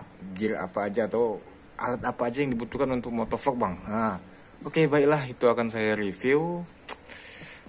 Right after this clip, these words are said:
dan beserta harganya dia minta, aduh. Oke, aku jelaskan satu persatu nanti berapa biayanya, nanti kalian hitung sendiri ya, kalian jumlahin sendiri lah gitu ya. Karena kan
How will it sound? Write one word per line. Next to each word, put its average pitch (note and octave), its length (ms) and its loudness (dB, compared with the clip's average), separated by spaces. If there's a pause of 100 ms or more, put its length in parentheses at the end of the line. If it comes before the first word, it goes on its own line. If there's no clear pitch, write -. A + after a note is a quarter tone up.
(140)
dan A#2 640 2
beserta B2+ 480 2
harganya C3+ 400 4
dia A2 160 8
minta, G2+ 400 2
aduh. E2 400 -10 (580)
Oke, C#3 420 0
aku A2+ 400 -2
jelaskan G#2 480 2
satu A2 240 -2
persatu F#2 320 -4
nanti F#2 400 -4 (560)
berapa F#2 400 -2
biayanya, F#2+ 400 2
nanti G#2+ 160 -2
kalian G2 320 4
hitung F#2 160 -4
sendiri F#2 480 0
ya, G2+ 160 0 (240)
kalian F2 480 -2
jumlahin F2 400 0
sendiri G2 240 6
lah G2+ 160 8
gitu F2+ 240 0
ya. F#2+ 160 -4 (720)
Karena F#2 320 -6
kan G#2 400 0